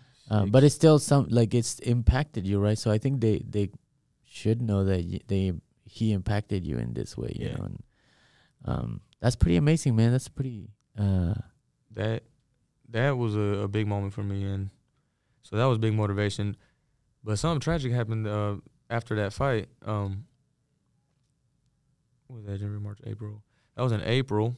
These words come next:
Speaker 2: twenty eighteen, and then my wife's birthday was in June,
Speaker 1: Uh-huh.
Speaker 2: and, uh, so we're downtown celebrating, and some random guy starts shooting at me.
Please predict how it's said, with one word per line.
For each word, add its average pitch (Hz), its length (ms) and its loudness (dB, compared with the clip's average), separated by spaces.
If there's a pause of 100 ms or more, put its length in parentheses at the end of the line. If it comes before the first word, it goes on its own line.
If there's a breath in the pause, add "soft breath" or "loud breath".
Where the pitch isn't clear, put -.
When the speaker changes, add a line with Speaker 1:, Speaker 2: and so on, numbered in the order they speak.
(380)
Speaker 2:
twenty 113 220 -2
eighteen, 110 360 -2
and 104 100 0
then 101 60 0
my 101 80 -2
wife's 113 240 2
birthday 120 300 0
was 104 160 0
in 101 80 -2
June, 135 400 -2 (200)
Speaker 1:
Uh-huh. 98 400 2
Speaker 2:
and, 104 160 -8
uh, 101 200 -6
so 104 160 -4
we're 107 140 2
downtown 110 420 0
celebrating, 120 600 0 (560 soft breath)
and 107 340 2
some 127 200 0
random 123 340 2
guy 123 180 2
starts 113 240 -4
shooting 127 320 -2
at 104 140 -2
me. 98 140 -6